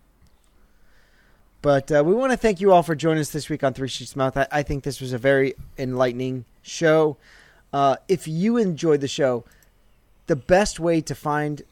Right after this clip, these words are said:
to help others find the show is to share what you're listening to. Share it on Facebook. Share it on Instagram. Share it on Twitter. Uh, give us a review on iTunes. That's another good way to help us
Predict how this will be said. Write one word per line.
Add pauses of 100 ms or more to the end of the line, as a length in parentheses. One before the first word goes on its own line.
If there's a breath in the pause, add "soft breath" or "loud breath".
(120)
to
help
others
find
the
show
is
to
share
what
you're
listening
to. (240 soft breath)
Share
it
on
Facebook. (200 soft breath)
Share
it
on
Instagram.
Share
it
on
Twitter. (500 soft breath)
Uh,
give
us
a
review
on
iTunes.
That's
another
good
way
to
help
us